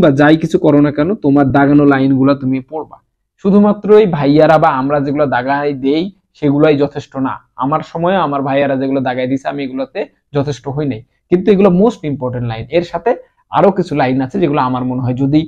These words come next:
এই লাইনগুলো, এই ভাইয়াদের লাইনগুলোই পড়ি, পরীক্ষায় না আসে, আমি ভাইয়াকে দোষ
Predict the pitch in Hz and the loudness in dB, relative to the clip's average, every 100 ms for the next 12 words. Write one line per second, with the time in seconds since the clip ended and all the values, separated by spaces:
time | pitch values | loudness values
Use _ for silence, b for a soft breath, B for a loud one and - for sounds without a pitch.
0 | b b - 160 160 156 151 151 156 143 | b b 2 4 6 4 4 4 6 4
1 | 131 147 139 147 143 139 147 143 143 123 | 4 2 2 0 0 2 2 0 -2 -2
2 | - _ - 151 - 151 143 123 139 139 | -6 _ -2 0 0 -2 -4 -4 -4 -2
3 | 156 170 185 | -2 0 0